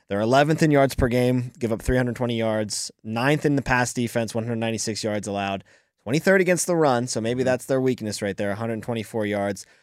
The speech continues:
Speaker 1: They're tenth in points per games, uh, but they don't take the ball away at all. Fifth least in the N F L, uh, five picks, three fumbles for eight total takeaways on the season.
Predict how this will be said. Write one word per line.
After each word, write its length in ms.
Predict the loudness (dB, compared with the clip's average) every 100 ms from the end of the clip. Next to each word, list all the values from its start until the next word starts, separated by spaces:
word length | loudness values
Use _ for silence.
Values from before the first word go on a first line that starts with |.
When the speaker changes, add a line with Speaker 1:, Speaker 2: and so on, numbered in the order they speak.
| _
Speaker 1:
They're 100 | -12
tenth 400 | -2 2 2 2
in 120 | 0
points 260 | 2 0 -2
per 160 | -2
games, 520 | -2 -2 -2 -4 -8 -12 _ _ -8
uh, 300 | -4 -2 -4
but 180 | -6 -4
they 60 |
don't 180 | -4 -2
take 180 | -4 -6
the 80 | 0
ball 220 | 0 2
away 240 | 0 -2
at 80 | -4
all. 240 | -6 -8
Fifth 340 | -8 -6 -6 -8
least 340 | -8 -6 -8
in 180 | -8 -6
the 120 | -6
N 120 | -4
F 200 | -6 -6
L, 400 | -6 -4 -4 -8 -10
uh, 180 | -12 -10
five 380 | -6 -4 -4 -8
picks, 280 | -10 -8
three 160 | -8 -8
fumbles 360 | -8 -10 -10 -12
for 140 | -12
eight 220 | -12 -14 -12
total 240 | -12 -12
takeaways 440 | -12 -12 -12 -12
on 120 | -14 -14
the 60 |
season. 400 | -14 -12 -12 -14